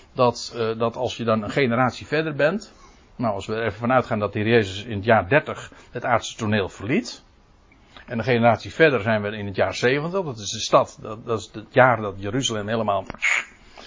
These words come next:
met, eh, met de grond gelijk gemaakt werd. Nou, eh, toen tekende zich, eh, iets af, namelijk dat Israël absoluut niet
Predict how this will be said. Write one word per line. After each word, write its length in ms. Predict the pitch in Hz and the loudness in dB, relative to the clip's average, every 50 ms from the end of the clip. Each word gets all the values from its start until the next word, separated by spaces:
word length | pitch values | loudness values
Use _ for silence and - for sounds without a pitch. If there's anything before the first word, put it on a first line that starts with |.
| - - - - - - - | -20 -20 -20 -20 -20 -14 -8
met, 360 | - 113 107 98 - - - | -4 -4 -4 -4 -6 -8 -6
eh, 280 | 110 98 95 92 90 87 85 85 | -4 -2 -2 -4 -4 -8 -12 -10
met 360 | 107 101 101 101 - - - - | -6 -6 -4 -4 -6 -8 -8 -6
de 80 | - - | -4 4
grond 300 | - 139 160 170 - - | 8 10 10 10 8 6
gelijk 300 | - 117 113 123 147 - | 4 6 6 6 6 4
gemaakt 360 | - 151 151 151 160 151 - | 2 2 4 4 4 2 0
werd. 240 | 165 185 214 - - - - - - - - | -2 -4 -4 -4 -10 -20 -20 -20 -20 -8 -2
Nou, 220 | - - 95 - - - - - - - - - - _ _ - _ _ - _ _ _ - - _ _ _ _ _ | 0 0 0 0 -4 -14 -20 -20 -20 -20 -20 -20 -20 _ _ -20 _ _ -20 _ _ _ -20 -20 _ _ _ _ _
eh, 360 | - 156 143 139 131 127 - - - - _ _ _ _ _ _ _ _ - - - - - _ - - - - | 0 2 4 4 2 0 -2 -6 -12 -20 _ _ _ _ _ _ _ _ -20 -20 -20 -20 -20 _ -20 -20 -8 2
toen 280 | - 214 190 156 - | 4 6 6 6 8
tekende 460 | - 262 269 269 226 240 214 185 175 | 10 10 10 12 10 8 6 6 6
zich, 280 | - - 180 165 - - | 4 2 0 0 0 -2
eh, 300 | - 143 139 139 139 147 | 0 2 2 2 2 0
iets 200 | 151 127 - - | -4 -8 -4 0
af, 260 | 151 151 151 - - | 2 2 2 2 0
namelijk 320 | 147 139 131 127 147 156 147 | 2 2 2 2 2 0 -4
dat 160 | 139 139 151 | -4 -4 -4
Israël 380 | 147 127 - 120 117 135 139 - | -4 -4 -2 -2 -4 -4 -4 -4
absoluut 720 | - 123 - - - - 127 113 113 147 202 226 - - | -4 -4 -4 -2 2 4 4 6 6 4 2 0 0 0
niet 300 | 143 131 123 107 - - | 0 2 2 0 -4 -10